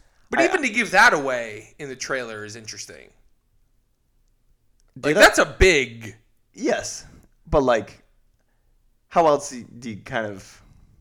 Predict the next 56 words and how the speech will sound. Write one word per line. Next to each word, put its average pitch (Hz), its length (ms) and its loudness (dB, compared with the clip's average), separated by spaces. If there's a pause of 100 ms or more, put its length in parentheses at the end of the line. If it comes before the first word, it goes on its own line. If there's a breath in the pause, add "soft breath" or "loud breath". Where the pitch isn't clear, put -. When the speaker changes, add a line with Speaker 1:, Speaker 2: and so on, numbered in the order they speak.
(680)
Speaker 2:
get 123 140 -4
people 107 240 -6
to 95 60 -12
see 113 120 -14
this 92 220 -14
movie, 95 320 -12
I - 60 -12
think, 90 260 -16
in 104 160 -14
the 98 80 -12
trailer? 95 380 -6
You 104 100 -10
know, 104 140 -10
this 104 300 -12 (380)
Speaker 1:
Good 302 120 -8
point. 123 280 -10 (120)
Speaker 2:
I 147 60 -2
mean, 139 140 6
uh, 135 340 4
certainly 113 460 0
there 101 100 -4
could 113 140 -4
be 107 80 -2
a - 20 0
way 98 100 0
to 104 60 -2
do 110 80 0
it, 104 80 -4
but 143 120 0
that's, 165 200 4 (460 soft breath)
you 190 80 -4
know, 104 200 -4 (160)
<clears throat> - 200 -20
and 135 320 -8
so 156 80 -4
they 160 100 2
were 156 80 0
very 160 220 6
concerned 123 520 -4
because, 110 380 -8
like, 101 300 -12 (640)
he's 139 140 -10
saying 147 260 0
it 120 80 -4
as 113 200 -2
he's 110 140 -8
looking 110 340 -4
at 95 200 -6
Bruce 98 200 -16
Willis, 104 300 -6
obviously, 95 400 -8
in 104 100 -12
that 98 160 -8
scene, 120 280 -10
and 113 120 -10
so 104 260 -10